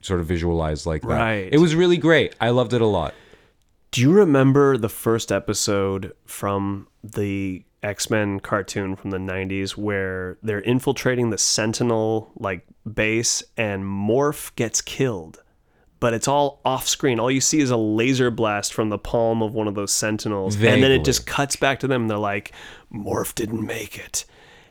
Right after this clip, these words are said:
Speaker 2: And I remember as a kid, I was like, "What? An X-Men got killed?" And
Speaker 1: Yeah.
Speaker 2: then, and I, we always wondered, "Why didn't they show it? Why didn't they show it?" And then by season two, you see that Morph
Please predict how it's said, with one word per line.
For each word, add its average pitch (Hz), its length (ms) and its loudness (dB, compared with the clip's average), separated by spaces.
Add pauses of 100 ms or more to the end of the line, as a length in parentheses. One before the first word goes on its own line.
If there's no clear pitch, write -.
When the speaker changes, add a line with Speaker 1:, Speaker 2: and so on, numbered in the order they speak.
Speaker 2:
And 123 100 -2
I 135 40 6
remember 180 220 6
as 151 120 6
a 127 60 -2
kid, 160 400 0
I 123 60 2
was 120 120 0
like, 117 140 -2
"What? 117 600 -4
An 123 200 -2
X-Men 160 500 -4
got 117 300 -2
killed?" 175 560 -2 (560)
And 117 140 4
Speaker 1:
Yeah. 117 100 6
Speaker 2:
then, 180 440 4 (220)
and 131 140 2
I, 127 100 4
we 127 180 4
always 160 240 4
wondered, 160 280 4
"Why 120 260 4
didn't 147 240 2
they 139 100 4
show 147 340 2
it? 104 100 0
Why 117 140 2
didn't 135 120 2
they 131 100 2
show 135 220 0
it?" 117 100 0
And 117 160 2
then 123 160 4
by 113 260 2
season 135 520 0
two, 120 640 2 (640)
you 120 240 2
see 160 320 2
that 135 220 2
Morph 120 560 0